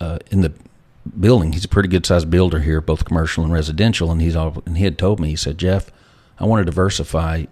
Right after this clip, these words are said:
into the oil business. When you get ready to, to do something, call me." And I've never really had a, well, anytime you have investors or partners,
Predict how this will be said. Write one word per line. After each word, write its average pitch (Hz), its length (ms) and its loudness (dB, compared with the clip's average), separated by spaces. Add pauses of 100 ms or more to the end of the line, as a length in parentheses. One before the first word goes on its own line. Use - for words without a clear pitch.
(100)
into 80 160 -2
the 78 120 -4
oil 98 200 2
business. 78 520 -4 (680)
When 85 140 0
you 98 100 2
get 101 160 2
ready 87 300 -2
to, 82 240 -6 (280)
to 85 60 -12
do 104 180 2
something, 80 380 -4
call 107 220 -4
me." - 180 -14 (220)
And 90 140 2
I've 85 160 0
never 104 300 2 (160)
really 90 300 -4
had 92 200 0
a, 85 100 -8 (220)
well, 92 240 -4 (140)
anytime 101 360 0
you 87 60 0
have 87 160 -2
investors 78 480 -6
or 64 60 -12
partners, 78 560 -10